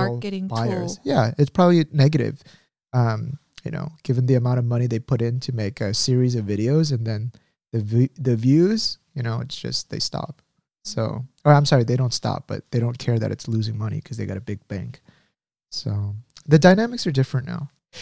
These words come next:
Speaker 2: Anyway, uh, before we go on, uh, this episode is brought to you, of course, by
Speaker 1: By Gochujang.
Speaker 2: That's right. Lately, one thing that I've really been using and I, and I still think is wonderful, guys,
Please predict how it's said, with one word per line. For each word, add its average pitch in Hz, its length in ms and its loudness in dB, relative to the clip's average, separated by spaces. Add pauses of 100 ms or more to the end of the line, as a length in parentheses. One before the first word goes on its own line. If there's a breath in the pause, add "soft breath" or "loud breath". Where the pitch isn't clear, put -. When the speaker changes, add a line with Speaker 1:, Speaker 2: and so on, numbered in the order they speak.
(140 loud breath)
Speaker 2:
Anyway, 165 360 6 (100)
uh, 143 120 6
before 151 340 2
we 160 300 6
go 135 280 4
on, 156 400 4 (180)
uh, 123 200 0
this 135 240 -4
episode 147 480 -2
is 123 100 -2
brought 127 380 2
to - 80 2
you, 131 100 8
of 110 140 0
course, 143 460 4 (100)
by 123 400 2
Speaker 1:
By - 80 -20
Gochujang. 226 800 2
Speaker 2:
That's - 280 -4
right. 120 300 4 (640 loud breath)
Lately, 139 540 8 (160)
one 131 200 6
thing 214 320 -2 (420)
that 120 320 2
I've 117 600 2 (480)
really 165 280 12
been 156 220 6
using 139 380 4
and 123 140 0
I, 113 240 0
and 117 140 -2
I 117 60 4
still 160 280 4
think 156 220 -2
is 123 140 0
wonderful, 117 400 -2
guys, 135 360 2